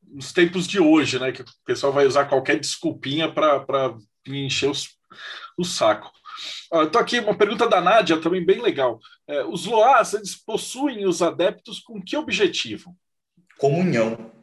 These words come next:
Speaker 2: É, do mesmo modo que a gente compartilha a refeição, os doces, as bebidas, de vez em quando o animal sacrificado, o Loá, ele quer entrar em comunhão com a gente.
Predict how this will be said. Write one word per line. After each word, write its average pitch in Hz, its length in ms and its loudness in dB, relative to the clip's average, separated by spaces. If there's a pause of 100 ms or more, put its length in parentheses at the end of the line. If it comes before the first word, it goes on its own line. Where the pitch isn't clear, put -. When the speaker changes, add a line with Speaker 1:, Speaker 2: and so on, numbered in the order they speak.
(1200)
Speaker 2:
É, 104 200 0
do 110 80 -6
mesmo 151 340 0
modo 139 360 2
que 135 100 -4
a 120 60 2
gente 120 320 -8
compartilha 123 1160 -6
a 107 140 -10
refeição, 123 960 -6 (200)
os - 180 -14
doces, 104 1080 -6 (160)
as 101 180 -12
bebidas, 117 960 -8
de 98 100 -12
vez 131 320 -8
em 123 140 -8
quando 117 580 -2
o 113 120 -2
animal 117 460 0
sacrificado, 107 1120 -8 (280)
o 120 120 -16
Loá, 123 500 -4
ele 131 300 -10
quer 131 380 -4
entrar 127 360 -8
em 139 120 -6
comunhão 127 720 -4
com 110 80 -6
a 98 80 -6
gente. 80 420 -14